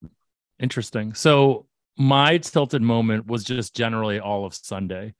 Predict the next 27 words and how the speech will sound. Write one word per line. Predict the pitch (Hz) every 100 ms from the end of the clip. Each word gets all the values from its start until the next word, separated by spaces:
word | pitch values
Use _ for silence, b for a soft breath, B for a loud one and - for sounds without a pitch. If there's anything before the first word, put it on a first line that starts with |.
| b b b b b b 113
We | 127
had | 139 131
another | 117 110 113 113 113 113
good | 92 107 92
day, | 104 101 101 98 101 101 -
um, | 104 95 92 92 87 - _ - _
in | 107 101
college, | 90 107 92 90 90 92 - - b b b b _
and, | 107 101 95 101
you | 190
know, | 190
college | - 143 135 123
generally | 98 113 113 107 104
went | 101 101 104
well | 95 101 95 92
for | - 104
us. | 98 92 - - 95
Um, | 98 92 90
what, | 98 98 -
the | 101
Calcutta | - 117 104 113 98
went | 98 95
well, | 98 95 95
everything | 95 92 92
kinda | 101 92
went | 90 95
well. | 95 92 92